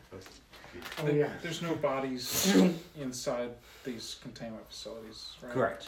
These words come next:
Speaker 4: There's no bodies. Uh, he demagnetizes the, uh, casket, <laughs> if you wanna call it that. <laughs> It's probably fitting. <laughs>
Speaker 3: Just making sure.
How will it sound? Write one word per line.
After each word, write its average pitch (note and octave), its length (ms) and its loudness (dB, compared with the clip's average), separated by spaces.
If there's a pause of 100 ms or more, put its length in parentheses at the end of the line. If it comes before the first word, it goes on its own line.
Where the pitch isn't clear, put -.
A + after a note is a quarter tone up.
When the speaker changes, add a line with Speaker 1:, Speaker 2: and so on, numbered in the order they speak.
(120)
Speaker 4:
There's G2 140 -8
no F#2+ 100 -2
bodies. D#2+ 420 -4 (460)
Uh, F2 320 -6 (1400)
he D3 140 0
demagnetizes A#2+ 1080 0
the, F#2+ 340 -2
uh, F#2+ 240 -6 (560)
casket, - 540 -8
<laughs> - 80 -14
if D3+ 640 -2
you C3 60 0
wanna C#3 160 4
call A2+ 300 0
it C3 80 -6
that. A3 800 0 (1300)
<laughs> - 380 -8 (1200)
It's - 120 -10
probably - 220 4
fitting. - 380 2 (320)
<laughs> - 180 2 (840)
Speaker 3:
Just - 120 -16
making F3 260 -8
sure. - 460 -6